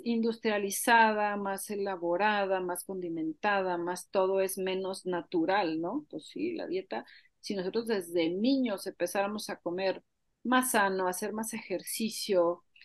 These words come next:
y sí lo vemos mucho porque los países, lo-, los estados, por ejemplo, en nuestro país, los estados que están más pegados al norte, más hacia Estados Unidos,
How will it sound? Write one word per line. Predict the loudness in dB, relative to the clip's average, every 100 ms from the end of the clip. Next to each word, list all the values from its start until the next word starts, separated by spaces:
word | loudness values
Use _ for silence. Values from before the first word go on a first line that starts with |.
| _ -8
y | -4
sí | 2 4
lo | 6
vemos | 4 4 2 2
mucho | 2 2 0 -4 -4 -4
porque | -6 -2 0
los | 0 -4
países, | -2 -2 -2 -4 -4
lo-, | -4 -6
los | -8 -6
estados, | -6 2 2 2
por | 0
ejemplo, | -2 -4 -4
en | -4
nuestro | -6 -6 -4
país, | -2 -2 -2
los | -6 -6
estados | -6 -2 -2 -2
que |
están | -8 -6 -6
más | -8 -10 -6
pegados | -2 0 2 0 0
al | -2
norte, | 0 0 -2
más | -4 -4
hacia | -6 -8
Estados | -8 -8 -8 -6
Unidos, | -4 -2 -4 -12